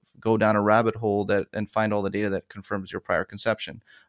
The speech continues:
but being c-, like a robot about it, like, just opening up the hundred fifty tabs of whatever we're talking about, you know, and looking at every single perspective and looking in to try to think, "Well, what does the weight of the evidence really say?" Not what I want it to be.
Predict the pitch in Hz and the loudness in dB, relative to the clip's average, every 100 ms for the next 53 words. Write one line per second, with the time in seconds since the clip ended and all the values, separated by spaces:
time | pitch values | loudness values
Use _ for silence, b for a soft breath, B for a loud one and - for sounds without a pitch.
0 | - 110 - 117 107 - - 98 95 104 | -2 -2 2 0 0 -2 -6 -2 2 4
1 | 104 82 73 92 65 62 - - 98 101 | 6 4 2 0 0 -2 -4 -4 -4 -4
2 | - 110 - 101 - 101 104 101 104 101 | 2 2 2 -2 -2 -2 -2 -4 -10 -6
3 | 104 95 98 - 90 101 110 104 92 92 | 2 2 2 -2 -4 2 4 4 2 2
4 | 90 - - - 64 65 - 98 98 101 | 0 0 -4 -10 -8 -8 -8 -6 -4 -2
5 | 107 101 104 - 95 110 113 107 98 - | -2 -2 -4 -2 0 0 -2 -4 -6 -8
6 | - 98 98 92 - B B 98 104 107 | -4 -4 -2 -8 -10 B B -2 -2 -2
7 | 110 104 95 98 - 98 98 101 - 98 | -2 -4 -4 -6 -2 0 0 -6 -2 -2
8 | 98 104 98 95 98 95 92 95 92 95 | 0 -2 -2 -2 -2 -2 -2 -4 -6 -10
9 | - 104 110 101 95 - 90 92 95 92 | -10 -2 0 0 -4 -4 -4 -2 -4 -2
10 | 98 95 95 101 95 85 - 139 | -2 -2 -2 -4 -6 -10 -12 -14